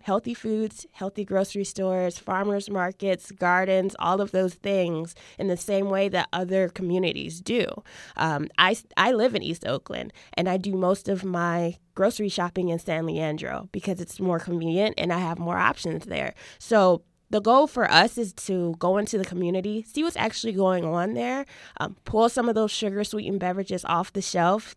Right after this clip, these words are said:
get rid of a lot of those, you know, just like the hot chips and things that are just thrown in the faces of our young people. Um, and that's all they have, and put more food in corner stores, put more fresh produce, vegetables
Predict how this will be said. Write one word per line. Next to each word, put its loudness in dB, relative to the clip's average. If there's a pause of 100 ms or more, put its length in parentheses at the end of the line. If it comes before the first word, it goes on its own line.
get 0
rid 0
of -2
a -4
lot -4
of 0
those, 2
you -10
know, -8 (120)
just -14
like -10
the -12
hot -2
chips -2
and -4
things -2
that -4
are -4
just -8 (320)
thrown 8
in 2
the 2
faces 0
of 0
our 0
young 0
people. -2 (840)
Um, -6
and 4
that's 4
all 4
they 2
have, 0 (200)
and -2
put 2
more 6
food 0
in 0
corner 0
stores, -6
put -8
more -2
fresh -6
produce, -2 (100)
vegetables -2